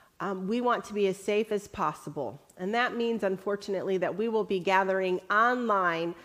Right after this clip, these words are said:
for Christmas Eve as well as for the Sundays to come. And so we will be sharing more information specifically about Christmas Eve service for you, um, but I wanted you to know in advance that it will be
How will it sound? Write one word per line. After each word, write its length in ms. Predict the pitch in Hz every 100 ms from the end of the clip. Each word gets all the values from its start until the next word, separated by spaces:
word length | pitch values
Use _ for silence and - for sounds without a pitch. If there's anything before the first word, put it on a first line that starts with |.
| - -
for 160 | - 208
Christmas 600 | - 240 - 214 202 202
Eve 420 | 165 156 156 156 - - - -
as 300 | 202 202 190
well 480 | 202 196 202 202 -
as 480 | 185 175 170 165
for 440 | - 190 170 165 - - - 190
the 100 | 175
Sundays 760 | - 208 196 190 175 170 170 -
to 100 | 180
come. 380 | - 151 - - _ _ _ _ - -
And 140 | 214 247
so 120 | 226
we 200 | 233 285
will 160 | 269
be 160 | 226 220
sharing 380 | - 214 214 202
more 220 | 208 208
information 600 | 214 208 208 196 196 185
specifically 760 | 185 - 185 - 240 240 247 247
about 260 | 208 185
Christmas 420 | - 208 214 202 -
Eve 260 | 202 202
service 480 | - 202 180 185 -
for 300 | - 202 196
you, 380 | 214 254 294 320 - - - - -
um, 400 | 170 170 170 165 -
but 140 | 180
I 120 | 170 175
wanted 420 | 190 208 208 -
you 80 | 202
to 200 | 220 196
know 280 | 190 190
in 160 | 190 180
advance 560 | 170 156 190 214 220 -
that 180 | 175 156
it 100 | -
will 320 | 170 202 202
be 420 | 185 202 202 202